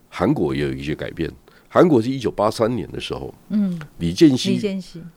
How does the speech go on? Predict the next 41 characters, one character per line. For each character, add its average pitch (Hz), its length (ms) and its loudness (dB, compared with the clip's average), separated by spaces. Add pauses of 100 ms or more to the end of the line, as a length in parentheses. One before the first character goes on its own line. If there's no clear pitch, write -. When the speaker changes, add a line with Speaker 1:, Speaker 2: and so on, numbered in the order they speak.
Speaker 1:
李 185 100 -2
健 175 160 6
熙 156 80 -2
跟 156 100 2
他 151 80 2
爸 147 220 4
爸 90 120 2
说： 90 320 -2 (540)
我 85 160 -2
们 123 160 0
也 - 80 2
不 120 140 -2
能 87 160 -2
再 101 120 0
搞 - 400 -12 (460)
传 92 160 0
统 69 160 -6
的 67 240 -8 (140)
电 101 120 0
子 62 120 -8
产 73 180 -8
品 80 240 -8
组 - 140 -8
装 101 320 -2
啊， 113 240 -6
Speaker 2:
是。 143 120 -14 (300)
Speaker 1:
卖 107 140 -2
卖 107 160 0
洗 76 200 -6
衣 92 80 -8
机 117 240 -4
啊， 117 240 -2
他 131 120 -4
不 135 80 -2
能 104 120 0
只 - 120 -12
靠 110 160 -2
这 110 100 -2
个 107 100 2
吧？ - 160 -8 (360)
Speaker 2:
对。 - 180 -14